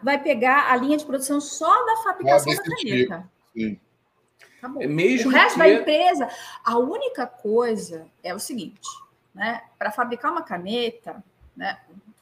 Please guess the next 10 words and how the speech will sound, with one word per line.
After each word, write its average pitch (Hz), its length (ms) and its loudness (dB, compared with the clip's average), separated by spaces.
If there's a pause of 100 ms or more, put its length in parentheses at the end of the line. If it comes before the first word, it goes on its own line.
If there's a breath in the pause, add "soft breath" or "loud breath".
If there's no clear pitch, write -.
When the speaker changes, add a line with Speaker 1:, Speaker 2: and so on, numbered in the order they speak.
Speaker 1:
Fora 180 200 -6
da 175 40 -10
câmera. - 500 -18
Pra 202 80 -20
fabricar 233 380 -6
uma 190 80 -6
caneta, 190 720 -10 (380)
eu 220 220 0
vou 233 340 2
ter 220 580 -6